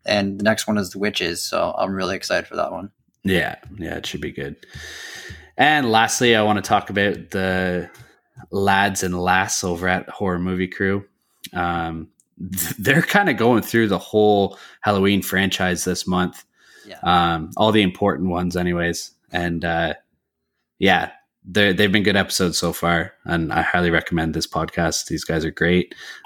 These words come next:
Speaker 2: Um, we've kind of really built a strong friendship and rapport with them.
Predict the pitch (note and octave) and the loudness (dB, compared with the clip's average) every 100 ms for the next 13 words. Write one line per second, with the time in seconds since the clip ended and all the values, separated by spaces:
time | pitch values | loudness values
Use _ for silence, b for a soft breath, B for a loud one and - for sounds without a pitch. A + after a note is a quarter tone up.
0 | - E2 E2 D#2+ D#2 D2+ - F2+ E2 - | -4 0 0 0 -4 -6 0 0 2 -2
1 | - F2+ D#2+ F2 E2+ E2 F2+ F2 - - | 0 0 2 2 2 0 0 0 -2 -8
2 | - _ _ _ F2 - - F2+ E2+ - | -10 _ _ _ -4 0 2 2 2 0
3 | F2+ E2+ F#2 F2+ E2+ E2 - F2+ F#2 F#2 | 0 0 -2 0 -2 0 2 2 2 2
4 | G2+ G2+ G#2+ | 2 2 0